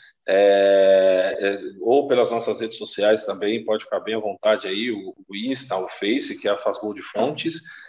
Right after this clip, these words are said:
e a gente não coloca o telefone em si, porque a nossa ideia é cada vez mais ter os nossos produtos interligados no mercado através do distribuidor, né? Então, o distribuidor manda lá pra gente, contato arroba fastgold ponto com ponto B R,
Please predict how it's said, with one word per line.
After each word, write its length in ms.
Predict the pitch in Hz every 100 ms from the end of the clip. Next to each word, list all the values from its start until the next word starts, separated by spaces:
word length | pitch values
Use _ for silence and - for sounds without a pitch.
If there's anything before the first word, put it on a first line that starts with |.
| _
e 320 | 92 98 98 101
a 80 |
gente 220 | 110 233 -
não 100 | 320
coloca 300 | 202 196 180
o 40 |
telefone 460 | 156 131 - 135 123
em 40 |
si, 320 | - - 226 - - _ _
porque 220 | 147 -
a 40 | 156
nossa 240 | 160 160
ideia 280 | 147 143 165
é 80 | 165
cada 220 | 170 156
vez 280 | 156 156 143
mais 240 | 151 156
ter 120 | 165
os 140 | 156 156
nossos 320 | 151 147 -
produtos 600 | 131 - 233 156 147 151
interligados 600 | 156 147 143 127 123 120
no 80 | 120
mercado 380 | 120 117 131
através 340 | 147 151 143 143
do 100 | 143
distribuidor, 680 | - - 151 165 156 104 95
né? 140 | 107
Então, 180 | 113 180
o 40 |
distribuidor 360 | 202 220 190 185
manda 200 | 175 165
lá 80 | 156
pra 160 | 156
gente, 260 | 127 147 -
contato 340 | 120 131 151
arroba 240 | 131 127 127
fastgold 400 | 110 98 131 139
ponto 160 | 120 117
com 100 | 123
ponto 160 | - -
B 80 |
R, 240 | 101 139